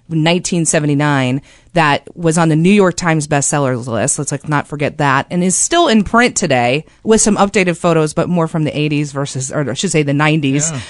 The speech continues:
Speaker 1: um, with all these different poses and how to do things correctly and all of this. And I mean, that is still,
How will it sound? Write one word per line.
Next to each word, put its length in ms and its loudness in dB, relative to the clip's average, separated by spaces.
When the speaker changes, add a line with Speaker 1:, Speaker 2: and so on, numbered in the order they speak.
Speaker 1:
um, 360 2
with 160 4
all 120 4
these 200 0
different 240 -2
poses 460 0
and 100 -2
how 140 -2
to 80 0
do 180 0
things 320 -2
correctly 580 0
and 80 -2
all 160 0
of 60 -6
this. 320 2
And 180 0
I 60 0
mean, 220 2
that 220 2
is 240 0
still, 480 -2